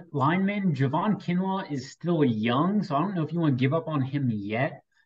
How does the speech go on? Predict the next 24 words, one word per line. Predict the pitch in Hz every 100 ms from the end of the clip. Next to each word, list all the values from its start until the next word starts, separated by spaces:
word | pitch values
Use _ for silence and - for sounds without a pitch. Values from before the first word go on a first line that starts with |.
| _
but | 147
I | 139
think | 131 - 196
they | 180 175
could | 156
use | 143 156 131
some | 151
more | 143 147
interior | 135 151 143 165 160 139
defensive | 120 147 147 135 123
line. | 110 120 139 156 170 - _ _ _
And | - 147
then | 151
I | 139 139
know, | 139 147 147 139
um, | 123 120 123
what, | 127 123
their | 117
right | 117 147 160
tackle | - 135 143 139 120 117
is | 135
a | 135 -
free | 143 135 117
agent, | 107 95 90